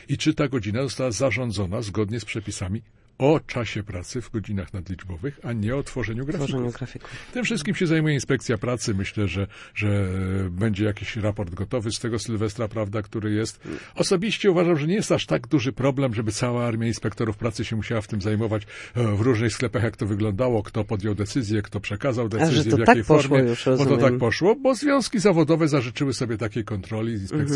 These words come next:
Speaker 2: Mhm.
Speaker 1: Pracy jest w jakimś sensie zależna od Rady Ochrony Pracy, której częścią są związki zawodowe, w związku z tym inspekcja musi, nie da rady. Pewnie stworzy jakiś raport i pewnie stworzy, że,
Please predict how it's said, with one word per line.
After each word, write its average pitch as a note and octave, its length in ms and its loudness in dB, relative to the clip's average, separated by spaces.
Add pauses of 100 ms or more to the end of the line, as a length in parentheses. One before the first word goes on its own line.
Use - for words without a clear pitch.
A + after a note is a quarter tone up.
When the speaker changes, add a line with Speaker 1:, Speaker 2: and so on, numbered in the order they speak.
Speaker 2:
Mhm. D#3 60 0
Speaker 1:
Pracy G#2+ 280 -4
jest F#2+ 120 -2
w F#2+ 40 -4
jakimś G2+ 260 -6
sensie G#2 300 -4
zależna G2+ 420 -2
od F#2+ 100 -2
Rady G2+ 220 0
Ochrony G2+ 300 -2
Pracy, G#2+ 360 -2 (320)
której E3 220 2
częścią B2+ 360 -2
są A#2 140 -2
związki G#2+ 400 -4
zawodowe, G2+ 480 -2
w G2 40 -4
związku G2 320 -6
z - 60 -14
tym G2+ 200 -4 (260)
inspekcja B2+ 500 -2
musi, A2 340 -2
nie G#2 120 0
da F#2+ 140 -2
rady. G2+ 280 -2 (260)
Pewnie E3+ 260 4
stworzy A#2+ 360 0
jakiś A2 280 -2
raport G#2 420 -2
i F3 60 -10
pewnie F3+ 260 0
stworzy, C3+ 380 0
że, A2+ 160 0